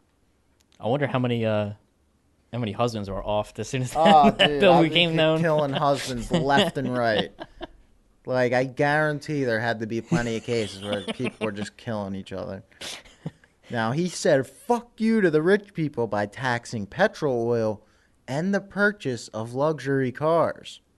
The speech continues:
Speaker 2: So
Speaker 1: Hmm.
Speaker 2: isn't that good?
Speaker 1: Yeah.
Speaker 2: He's going after the upper class?
Speaker 1: <laughs> The, the problem with, this is my own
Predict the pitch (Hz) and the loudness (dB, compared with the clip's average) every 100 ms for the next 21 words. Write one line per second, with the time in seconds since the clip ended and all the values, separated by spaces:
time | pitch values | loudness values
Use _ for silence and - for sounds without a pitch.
0 | _ - 139 147 170 185 202 208 202 202 | _ -4 0 2 0 0 0 2 0 -2
1 | 185 214 226 196 - _ _ _ _ _ | 0 2 0 -4 -14 _ _ _ _ _
2 | - 269 - 147 165 165 175 175 170 214 | -10 -2 0 0 0 2 2 4 4 4
3 | 196 175 160 170 175 - 180 180 202 202 | 4 2 2 2 -2 -2 0 2 0 -4
4 | - - _ _ - 160 165 - 151 220 | -16 -20 _ _ 2 2 2 -6 2 4
5 | 226 156 - _ _ _ _ _ - 123 | 6 4 0 _ _ _ _ _ -10 -8
6 | 107 101 104 101 104 | -4 -2 -2 -6 -10